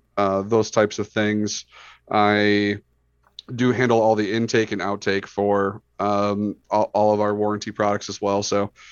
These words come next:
something comes in, I inspect it to make sure it's all good and it's not damaged in shipping and what have you there.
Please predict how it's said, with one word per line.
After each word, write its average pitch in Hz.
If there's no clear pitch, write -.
something 107
comes 104
in, 104
I 104
inspect 101
it 104
to 98
make 101
sure 104
it's 104
all 98
good 117
and 110
it's -
not 98
damaged 104
in 101
shipping 101
and 98
what 101
have 98
you 98
there. 104